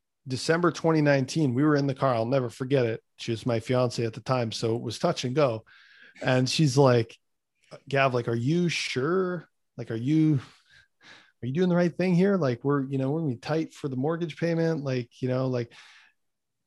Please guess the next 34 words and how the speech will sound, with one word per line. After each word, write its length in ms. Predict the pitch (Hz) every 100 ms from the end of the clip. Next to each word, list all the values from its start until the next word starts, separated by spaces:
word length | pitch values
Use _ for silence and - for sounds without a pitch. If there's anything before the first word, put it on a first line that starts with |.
| _ _ _ _ -
I've 200 | 151 143
been 200 | 185 139
there. 280 | 107 107 - _ _ _
And 240 | 143 135 135
it's 180 | 123 -
like, 180 | 120 135
"No, 340 | 139 170 - _ _
I, 200 | 135 127 - -
you 140 | - 135
know 120 | 135
what?" 220 | 151 165
And, 140 | 147 151
and 120 | 170
I 60 | 160
appreciated 720 | 147 - 208 214 - 160 131
that 220 | 127 120
'cause 180 | - 123
it 80 | 127
allowed 400 | 120 123 127 139
me 160 | 139 139
to, 120 | 139
like, 260 | 127 120 113 _ _
get 160 | 143
my 120 | 131 117
thoughts 440 | - 123 127 -
out. 160 | 185 180
It 60 |
was 160 | 139 123
like, 160 | 120
"No, 460 | 120 139 127 110 113
like, 280 | 123 120 117 _ _ _ _ _ _ _ _
I 140 | - 123
know 280 | 120 131 151
I'm 300 | 147 147